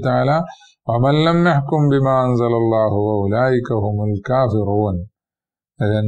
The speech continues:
لم يحكم بما أنزل الله، يعني هو، آه، عاص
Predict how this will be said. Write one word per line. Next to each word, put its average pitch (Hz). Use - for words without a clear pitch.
لم 123
يحكم 120
بما 107
أنزل 98
الله، 92
يعني 113
هو، 110
آه، 104
عاص 127